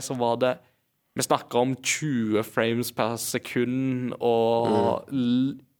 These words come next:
Speaker 1: urlange lastetider og sånt. Nå er lastetidene så korte at du rekker ikke å lese disse her tips og triks som kommer liksom sånn imellom.
Speaker 2: Mm.
Speaker 1: Det er sånn, å, å, nei, OK, nå skal jeg begynne å spille igjen.
Speaker 2: Mm.
Speaker 1: <laughs> Det er sånn ett sekund, og så bam!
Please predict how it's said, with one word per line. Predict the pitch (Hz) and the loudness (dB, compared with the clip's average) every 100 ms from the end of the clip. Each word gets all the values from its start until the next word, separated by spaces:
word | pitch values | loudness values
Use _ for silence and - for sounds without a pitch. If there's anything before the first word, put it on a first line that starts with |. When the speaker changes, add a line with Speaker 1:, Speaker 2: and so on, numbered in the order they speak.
| - | -6
Speaker 1:
urlange | 170 180 196 160 127 117 113 | -2 0 2 2 0 0 0
lastetider | 117 127 - - 139 131 | -2 -4 -8 -6 -4 0
og | 117 | 0
sånt. | 117 107 - - - | 0 -2 -6 -14 0
Nå | 147 214 | 4 4
er | 139 | 4
lastetidene | 175 - 139 196 139 120 | 2 0 0 2 2 2
så | - 151 | 2 0
korte | - 175 - | 0 -2 -2
at | 139 | -2
du | 156 151 | 0 0
rekker | 151 - | -2 -4
ikke | 160 | 0
å | 139 160 | 0 2
lese | 160 113 135 | 0 0 0
disse | 139 135 | 0 0
her | 127 131 - _ | 0 -2 -8 _
tips | - 156 - - - - | -6 -6 -4 -6 -4 -2
og | 139 | -2
triks | - 160 - | -4 -6 -2
som | - 156 139 | -2 0 -2
kommer | - 139 156 | 0 0 0
liksom | 131 135 | 0 -2
sånn | 127 123 120 120 117 - _ | 0 0 0 -2 -6 -12 _
imellom. | - 127 190 160 - - - | -2 2 2 2 -2 -10 -2
Speaker 2:
Mm. | 113 104 98 | 2 2 2
Speaker 1:
Det | |
er | 143 | 2
sånn, | 139 - - _ _ 190 214 202 202 190 202 202 | 0 0 -10 _ _ 0 2 2 0 0 0 2
å, | 214 175 | 2 4
å, | 139 | 2
nei, | 117 95 - | 2 -2 -4
OK, | 117 107 | -4 -2
nå | 98 110 | -2 -2
skal | - 113 | -2 -4
jeg | |
begynne | 104 | -6
å | |
spille | 98 113 95 | -6 -6 -6
igjen. | 98 - - - | -8 -8 -12 -8
Speaker 2:
Mm. | - 107 95 | -4 -4 0
Speaker 1:
<laughs> | |
Det | 170 - | 0 2
er | |
sånn | - - | 0 0
ett | 147 165 | 0 -2
sekund, | - - 127 | -4 -6 -6
og | 135 | -4
så | 120 - - - - | -6 -2 -4 -4 -4
bam! | - | 0